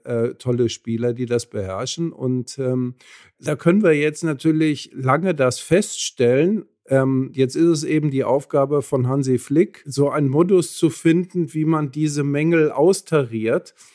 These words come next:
Und, ähm, ich finde, das ist ihm, äh, bei dieser Weltmeisterschaft nicht sonderlich gut gelungen. Er ist ja auch ein Trainer, der, ähm,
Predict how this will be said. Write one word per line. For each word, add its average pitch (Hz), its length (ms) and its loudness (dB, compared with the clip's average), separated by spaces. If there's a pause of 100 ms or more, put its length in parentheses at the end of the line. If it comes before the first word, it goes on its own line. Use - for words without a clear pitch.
(420)
Und, 147 380 4
ähm, 135 300 0
ich 135 140 -4
finde, 160 260 0
das 135 220 0
ist - 180 -8
ihm, 151 440 2 (440)
äh, 127 180 0
bei 120 220 2
dieser 135 320 0
Weltmeisterschaft 135 800 -2
nicht 131 160 -2
sonderlich 139 500 -2
gut 135 260 -6
gelungen. 139 640 2
Er 117 140 -6
ist 143 140 -4
ja 139 180 2
auch 131 180 -2
ein 135 100 0
Trainer, 135 420 0
der, 113 500 0 (760)
ähm, 110 580 -2